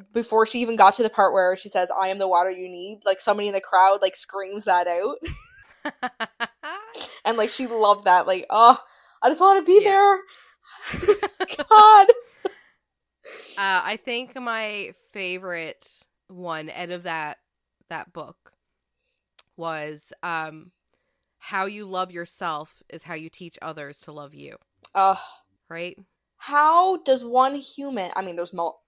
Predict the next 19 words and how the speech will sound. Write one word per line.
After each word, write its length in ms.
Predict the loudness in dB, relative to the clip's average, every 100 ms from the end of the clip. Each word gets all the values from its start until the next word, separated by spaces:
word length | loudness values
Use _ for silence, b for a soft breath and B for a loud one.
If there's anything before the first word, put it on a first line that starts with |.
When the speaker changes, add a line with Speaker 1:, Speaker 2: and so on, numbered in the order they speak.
| _
Speaker 1:
there's 220 | -20 -20 -20 _
thousands 480 | 4 4 2 -6 -6
of 120 | -4
poets, 380 | -2 -2 -4 -8
I 60 | -8
know 140 | -6
that, 200 | -4 -4 -4
but, 100 | -4
like, 240 | -4 -8
Speaker 2:
Yeah, 300 | -16 -8 -8 -4
up 260 | -4 -4 -6
that 280 | -4 -4 -4 -8
a 120 | -10
lot 400 | -6 -2 -2 -4
more 220 | -8 -10
than 140 | -12
a 60 | -10
thousand. 380 | -8 -6 -8 -4
Speaker 1:
Yeah, 240 | 2 2